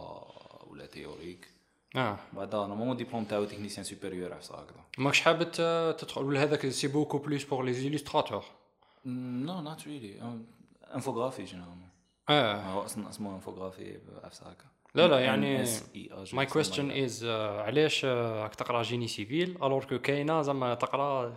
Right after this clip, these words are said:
Speaker 2: ديزاين؟
Speaker 1: آه، دركا I'm pursuing academic degree.
Speaker 2: آه.
Speaker 1: Let's see، آه، let's say that. تما من بعد، بعد الليسونس ممكن يكون في بلانز تاع ندير هذاك ال-، هذاك الانستيتيوت.
Speaker 2: باش دير، دير سيكوريتي قبل.
Speaker 1: فوالا، تما شغل هذاك ال-،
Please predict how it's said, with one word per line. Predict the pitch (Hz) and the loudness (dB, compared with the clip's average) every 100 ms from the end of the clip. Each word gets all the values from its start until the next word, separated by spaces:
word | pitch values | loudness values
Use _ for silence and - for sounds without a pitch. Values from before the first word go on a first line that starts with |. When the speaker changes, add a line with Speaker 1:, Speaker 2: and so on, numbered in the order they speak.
| - | -4
Speaker 2:
ديزاين؟ | 117 101 101 104 _ _ - - | -2 -2 -6 -12 _ _ -6 2
Speaker 1:
آه، | |
دركا | 117 - 160 | 4 8 8
I'm | 120 | 8
pursuing | 135 131 127 110 107 | 4 4 2 2 0
academic | 107 98 107 104 - | -2 -2 -2 -4 -8
degree. | - 80 - - _ _ _ - | -10 -12 -16 -20 _ _ _ 4
Speaker 2:
آه. | 135 107 95 | 6 6 2
Speaker 1:
Let's | 90 - - | -4 -6 -8
see، | 87 - - | -10 -14 -12
آه، | 92 71 76 | -10 -10 -12
let's | - 87 - | -12 -10 -10
say | 90 82 | -10 -8
that. | 90 - - - - _ _ | -8 -10 -18 -20 -20 _ _
تما | 90 | -8
من | 87 87 | -6 -4
بعد، | 87 98 | -2 0
بعد | 92 95 | 0 -2
الليسونس | 95 98 - 101 - | -2 -4 -4 -4 -2
ممكن | 104 104 104 104 - - - _ - | -2 0 -2 -4 -6 -16 -20 _ -14
يكون | 98 101 | -10 -10
في | 101 | -10
بلانز | 92 98 95 92 - | -10 -8 -6 -8 -10
تاع | 87 | -12
ندير | 85 82 80 | -10 -10 -12
هذاك | - - - | -14 -18 -18
ال-، | - - - - | -18 -18 -18 -18
هذاك | 80 - | -18 -18
الانستيتيوت. | 71 - - - _ _ - | -18 -18 -20 -20 _ _ -4
Speaker 2:
باش | 123 123 | 0 2
دير، | 120 127 127 117 | 2 2 2 0
دير | 113 123 123 127 | 0 0 2 0
سيكوريتي | 113 127 127 127 123 143 | 0 0 0 0 0 -2
قبل. | 120 104 107 - _ _ _ 110 | -2 -6 -10 -16 _ _ _ 0
Speaker 1:
فوالا، | 107 101 82 | 2 2 0
تما | - 107 104 | -4 -2 0
شغل | 113 104 | 2 4
هذاك | 107 107 | 2 2
ال-، | 107 104 104 104 104 104 | 2 2 2 0 -2 -6